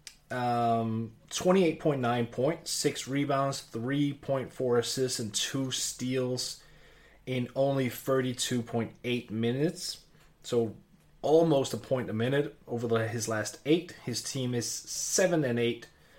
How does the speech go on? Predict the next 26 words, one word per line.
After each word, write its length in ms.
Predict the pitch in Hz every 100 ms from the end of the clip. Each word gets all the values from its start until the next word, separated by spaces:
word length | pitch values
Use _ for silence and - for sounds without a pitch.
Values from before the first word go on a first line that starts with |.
| - -
or 140 | 139
so, 280 | - 143 135
sorry, 260 | - 135 127
seven 320 | - 165 160
and 160 | 127
one 220 | 113 127 131
in 80 |
that, 240 | 123 120 - - -
uh, 340 | - 117 113 110
stretch, 520 | - 131 131 - -
having 260 | - 123 120
lost 500 | 120 117 113 - - - -
only 400 | 180 196 190 165
one 800 | 120 107 104 147 160 127 123 123 - - - - -
road 320 | 120 127 127
game, 260 | 127 131 156
and 240 | 131 127 123
seven 360 | - 127 117
of 140 | 110 101
those 260 | 110 107
eight 180 | 113 104
games 240 | 107 107 104
were 280 | 85 117
on 100 | 107
the 60 | 101
road. 320 | 101 107 120